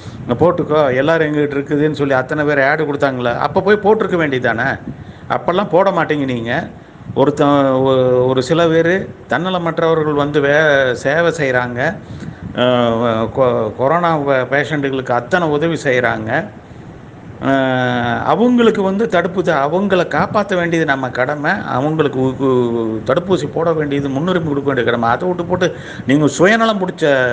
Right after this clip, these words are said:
ஒரு இவங்களா இருக்கிறீங்களே, நீங்க போய் அதை தடுக்கிறீங்களே. அஹ், முதல்ல அவங்களுக்கு போட விடுங்க. உங்க வீட்ல கொரோனா வந்துருச்சுன்னா,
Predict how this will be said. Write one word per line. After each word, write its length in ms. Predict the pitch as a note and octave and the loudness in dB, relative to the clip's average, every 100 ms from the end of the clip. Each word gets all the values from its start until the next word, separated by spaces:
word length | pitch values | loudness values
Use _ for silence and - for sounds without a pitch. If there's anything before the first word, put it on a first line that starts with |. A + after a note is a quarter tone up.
| A#2 A2+ G#2+ G#2 G#2 | 0 0 -2 -2 -2
ஒரு 160 | A#2 C3+ | 0 0
இவங்களா 480 | C#3 F#3 G3+ E3+ C3 | 0 0 2 2 0
இருக்கிறீங்களே, 420 | B2+ B2 A2 A2 | -2 -4 -4 -4
நீங்க 220 | D3 E3+ | -2 0
போய் 100 | G#3 | 0
அதை 160 | D#3+ C3 | 0 -2
தடுக்கிறீங்களே. 720 | C#3 F3 E3+ F3+ B2 G#2+ F#2 - - - - - - | -2 -2 0 0 0 -2 -4 -8 -16 -16 -18 -14 -4
அஹ், 160 | D3 D#3+ | -4 0
முதல்ல 220 | B2+ G#3+ | 0 2
அவங்களுக்கு 580 | F#3+ C#3+ D#3 A#3 A#3 F#3 | 2 2 0 0 0 0
போட 260 | C3+ F#3+ G#3+ | 0 0 0
விடுங்க. 440 | D#3+ D3 A#2+ G#2 - - - - - | 0 0 -2 -4 -8 -16 -20 -12 -2
உங்க 220 | C#3 D3+ | 2 4
வீட்ல 300 | E3+ G3+ G3+ | 4 2 -2
கொரோனா 440 | D3+ E3 F3+ F3 | 0 0 0 -2
வந்துருச்சுன்னா, 760 | D3 D#3+ D#3+ C#3 A#2+ G2+ A#2 D#3+ | -2 -2 -4 -2 -2 -2 -4 -6